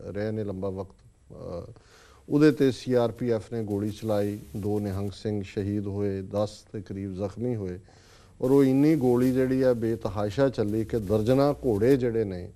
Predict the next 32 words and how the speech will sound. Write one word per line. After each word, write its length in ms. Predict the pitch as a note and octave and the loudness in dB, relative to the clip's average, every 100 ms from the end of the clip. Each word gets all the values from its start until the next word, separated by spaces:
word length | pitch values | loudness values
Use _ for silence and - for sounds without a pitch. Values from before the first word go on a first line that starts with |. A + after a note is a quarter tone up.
| - | 0
ਉਹ 140 | C#3 | 2
ਵੀ 120 | C3 | 2
ਮਾਰੇ 340 | G#2+ G2 E2 E2 | -2 -2 -4 -6
ਗਏ 140 | - - - _ - - _ - | -8 -14 -20 _ -20 -20 _ -6
ਔਰ 260 | G#2+ G#2 G2+ | -2 -2 -2
ਪ੍ਰਾਪਰਟੀ 500 | - A2 - G#2+ A2+ | 0 0 0 -2 0
ਵੀ 100 | G#2+ | 0
ਉਹਨਾਂ 180 | G#2 | 0
ਨੇ 80 | G#2 | -2
ਲੁੱਟੀ। 300 | G2 F#2 B2+ | -4 -4 -4
ਇਹ 180 | C3 C#3+ | 0 2
ਹੁਣ 160 | B2+ B2+ | 2 0
ਉੱਨੀ 200 | B2 B2 | 0 0
ਸੌ 160 | D3 | -2
ਤਰਿਆਸੀ 540 | B2+ B2+ A#2+ G#2+ - C#3 | -2 2 4 2 0 0
ਦੀ 200 | B2 F#2 | 0 -4
ਗੱਲ 200 | E2+ F2+ | -6 -8
ਹੈ। 80 | |
ਜਿਨ੍ਹਾਂ 240 | F#2+ G#2 A2+ | -8 -6 -4
ਨੂੰ 160 | A#2+ | -2
ਇਹ 60 | B2+ | 0
ਲੱਗਦਾ 320 | B2+ A2+ A2+ | 2 0 2
ਹੈ 100 | A#2 | 0
ਕਿ 160 | A#2 A#2 | 0 -4
ਜੀ 120 | A#2 | -6
ਭਿੰਡਰਾਣਿਆਂ 560 | G#2+ A2+ G#2 A2 A#2 A#2 | -4 -4 -2 -2 -2 -2
ਨੇ 120 | A2+ | -6
ਕੀ 180 | - A#2 | -8 -12
ਕਰਤਾ, 580 | - A2+ - - A2+ | -6 -6 -6 -6 -4
ਕੀ 220 | A2 A#2+ A#2+ | -4 -4 -4
ਨਹੀਂ 160 | A#2 | -4
ਕਰਤਾ, 520 | A2+ A2+ G2+ - G#2+ | -2 -4 -4 -8 -10